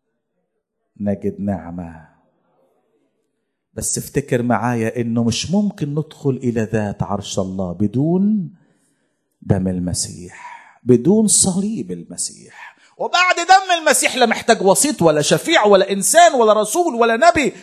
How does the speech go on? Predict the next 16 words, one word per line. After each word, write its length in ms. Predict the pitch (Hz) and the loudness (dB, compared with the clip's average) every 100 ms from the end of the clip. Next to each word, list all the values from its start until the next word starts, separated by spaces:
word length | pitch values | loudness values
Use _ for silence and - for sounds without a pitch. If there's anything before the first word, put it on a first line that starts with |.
| - - | -10 0
ولا 200 | 226 233 | 4 6
راجل 320 | 339 277 254 | 6 2 2
من 60 | 226 | 4
رجال 340 | 226 233 254 | 4 4 4
الدين. 380 | 233 180 311 208 - _ _ _ - | 2 2 0 -2 -8 _ _ _ 0
يسوع 500 | 143 - 185 160 139 | 2 4 4 4 2
ياخدني 540 | 135 - 151 135 127 | -2 2 0 2 0
ويدخلني 1080 | 120 113 110 - - - 117 104 101 101 - | 2 0 -2 -4 -10 -4 -4 -2 -4 -4 -6
حضرة 540 | - 92 - - - 87 | -10 -12 -10 -10 -8 -10
الله، 480 | 85 90 85 90 - _ _ - | -10 -10 -12 -14 -18 _ _ -6
وأدخل 560 | - 302 - 254 247 | 0 0 0 0 2
هناك 500 | 185 233 247 262 208 | 2 4 4 2 2
لأجد 360 | 208 220 208 202 | 4 4 2 2
عرش 500 | 180 339 302 - 247 | 4 4 4 2 2
منه 340 | 254 262 240 | 0 2 2
بروق، 640 | 220 233 330 403 403 - | 6 8 10 8 4 -12